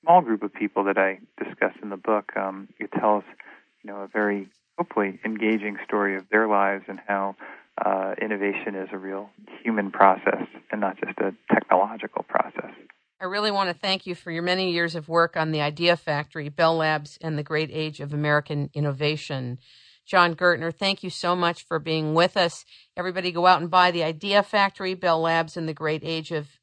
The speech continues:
Speaker 2: American Innovation. And John, thank you so much for your time.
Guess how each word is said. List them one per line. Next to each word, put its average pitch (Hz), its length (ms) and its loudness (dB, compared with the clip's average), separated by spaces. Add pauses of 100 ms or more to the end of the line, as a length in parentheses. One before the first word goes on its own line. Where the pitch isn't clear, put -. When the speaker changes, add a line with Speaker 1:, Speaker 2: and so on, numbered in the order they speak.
Speaker 2:
American 156 500 -2
Innovation. 165 680 0
And 143 180 -6
John, 151 300 0
thank 165 260 -4
you 165 60 -8
so 160 160 -8
much 147 260 -4
for 156 120 -12
your 143 160 -8
time. 131 460 -4